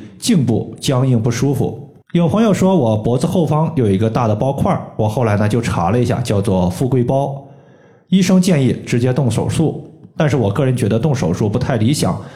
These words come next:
就想问一下有没有不动手术可以调治好的方法。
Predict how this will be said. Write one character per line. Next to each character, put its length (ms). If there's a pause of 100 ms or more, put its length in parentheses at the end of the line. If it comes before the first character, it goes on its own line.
(120)
就 120
想 220
问 100
一 60
下 80
有 180
没 120
有 260 (260)
不 80
动 220
手 180
术 400
可 140
以 80
调 260
治 120
好 180
的 80
方 240
法。 180